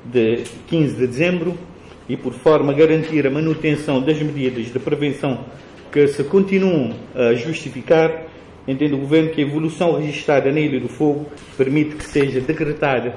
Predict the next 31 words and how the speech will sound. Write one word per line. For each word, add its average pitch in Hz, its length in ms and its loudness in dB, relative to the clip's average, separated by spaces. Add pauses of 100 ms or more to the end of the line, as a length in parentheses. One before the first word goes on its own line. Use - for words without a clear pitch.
(120)
a 123 60 -4
situação 131 460 -4
de 117 60 -10
contingência 143 720 -2
nessa 117 280 -2
ilha, 151 340 -2 (380)
assim 131 280 -4
como 139 480 -2
prorrogar 135 560 2
esta 127 240 2
mesma 135 300 -2
situação 135 580 -6 (420)
nas 113 200 -2
demais 135 360 0
ilhas 123 360 0
do 151 120 0
arquipélago, 127 640 0 (300)
com 165 120 -2
exceção 135 460 0
de - 80 -10
São 143 160 -4
Vicente, 120 400 -6 (400)
cujo 131 320 -6
quadro 120 480 -2
epidemiológico 123 760 -2
justifica 127 720 -6 (400)
a 117 40 -2
elevação 120 640 -2 (180)
à 117 80 -4
situação 117 580 -6
de 117 240 0